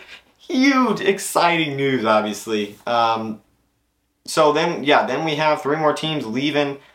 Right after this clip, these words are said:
the Pac-twelve, Arizona, Arizona State, and Utah. They're going to, uh, the Big Twelve.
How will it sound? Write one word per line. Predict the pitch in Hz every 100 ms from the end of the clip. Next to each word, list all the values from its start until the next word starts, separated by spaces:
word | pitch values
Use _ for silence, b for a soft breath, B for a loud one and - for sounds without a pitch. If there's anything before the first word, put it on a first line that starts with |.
| b _
the | 110
Pac-twelve, | 143 - 139 139 -
Arizona, | 135 151 139 143 143 135 -
Arizona | 135 135 135 123
State, | - 131 123
and | 107 104
Utah. | 101 117 104 107 92 92 92 B B _
They're | 120 131
going | 147 127 117 110
to, | - 117 110 104 104 101 98 92 -
uh, | 107 101 98 95
the | 98
Big | - 127 143
Twelve. | - 95 82 85 -